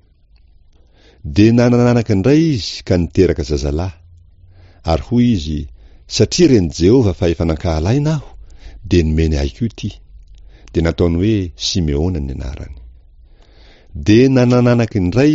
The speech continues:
izy, ka niteraka zazalahy, ary hoy izy, "Ankehitriny zao de hikambana amiko ny vadiko, fa efa niteraka zazalahy telo ho azy aho."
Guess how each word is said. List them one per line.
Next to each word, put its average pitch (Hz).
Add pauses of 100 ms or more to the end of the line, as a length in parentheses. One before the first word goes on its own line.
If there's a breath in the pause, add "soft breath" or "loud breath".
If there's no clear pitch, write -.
(100)
izy, -
ka 107
niteraka 87
zazalahy, 71 (880 soft breath)
ary 87
hoy 139
izy, 90 (540 soft breath)
"Ankehitriny 156
zao 151
de 104
hikambana 90
amiko 120
ny 73
vadiko, 101 (240)
fa 107
efa 95
niteraka 85
zazalahy 71 (100)
telo 73
ho 92
azy 85
aho." 85